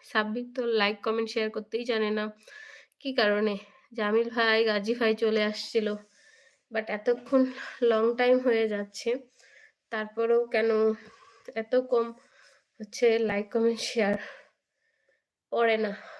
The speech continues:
কম কেন? কিয়া কয় সরকার হালা। সাব্বির ভাই, আপনার কমেন্ট একটু সংযত করেন। এত উল্টাপাল্টা কমেন্ট পড়া যায়?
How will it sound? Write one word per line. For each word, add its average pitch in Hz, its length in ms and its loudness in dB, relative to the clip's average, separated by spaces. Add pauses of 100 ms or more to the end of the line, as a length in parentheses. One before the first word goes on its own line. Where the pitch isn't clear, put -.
(140)
কম 247 240 -6
কেন? 214 200 -4 (4000)
কিয়া 262 720 2
কয় 247 360 4
সরকার 240 720 0
হালা। 226 540 0 (2000)
সাব্বির 262 380 2
ভাই, 262 160 4
আপনার 240 280 0
কমেন্ট 247 320 2
একটু 247 120 -6
সংযত 226 420 0
করেন। 220 320 0
এত 233 160 -2
উল্টাপাল্টা 233 500 2
কমেন্ট 226 280 0
পড়া 226 220 2
যায়? 226 200 -6